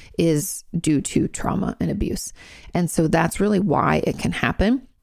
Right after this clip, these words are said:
And the reason that it's happening when it's happening for you is that you're triggered, 'cause it doesn't have to be tied to any trauma session for anybody.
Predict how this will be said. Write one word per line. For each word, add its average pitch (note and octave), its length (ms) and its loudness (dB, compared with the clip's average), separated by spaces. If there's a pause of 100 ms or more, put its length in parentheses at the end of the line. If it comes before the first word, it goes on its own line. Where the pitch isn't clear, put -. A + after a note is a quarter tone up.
And F3+ 140 6
the E3 200 4
reason F3+ 380 2
that E3+ 80 4
it's D#3+ 160 0
happening E3+ 360 2
when E3+ 120 2
it's - 120 -4
happening - 360 2
for - 160 -2
you F#3 340 4 (320)
is F3+ 100 6
that G3 120 2
you're G3 100 6
triggered, - 480 2 (240)
'cause G3 140 2
it - 20 2
doesn't B3+ 200 2
have A#3+ 100 4
to G#3+ 80 0
be F#3+ 80 2
tied F3 380 2
to - 140 0
any F3 160 2
trauma E3+ 340 0
session - 320 -2
for - 120 0
anybody. A3 420 2